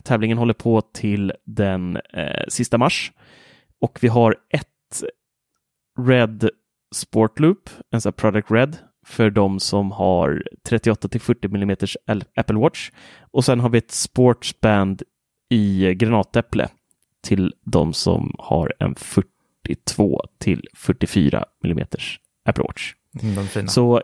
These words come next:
Speaker 1: in och tävla och följ oss på YouTube, för det är, det kommer hända mycket där framöver. Vi kommer försöka släppa videos i alla fall någon,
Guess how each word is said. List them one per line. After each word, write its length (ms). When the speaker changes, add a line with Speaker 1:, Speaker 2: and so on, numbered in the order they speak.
Speaker 1:
in 140
och 100
tävla 320
och 160
följ 220
oss 100
på 100
YouTube, 380
för 140
det 280
är, 300
det 100
kommer 140
hända 160
mycket 180
där 100
framöver. 420
Vi 60
kommer 200
försöka 400
släppa 500
videos 320
i 40
alla 100
fall 200
någon, 260